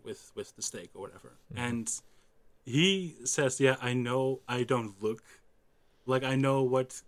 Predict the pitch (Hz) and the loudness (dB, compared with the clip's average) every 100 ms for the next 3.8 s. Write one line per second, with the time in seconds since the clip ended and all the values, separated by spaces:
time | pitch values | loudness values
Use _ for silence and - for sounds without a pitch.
0 | 139 135 131 135 135 120 - 120 117 135 | 0 2 4 2 2 -2 -2 -2 0 0
1 | 113 - 120 127 - 160 185 196 139 156 | 0 -2 -4 -4 0 2 2 2 0 0
2 | 139 - - 98 135 175 - _ _ _ | -2 -6 -8 -8 -8 -12 -16 _ _ _
3 | - 139 160 - 175 185 180 180 | -2 2 2 2 6 8 6 2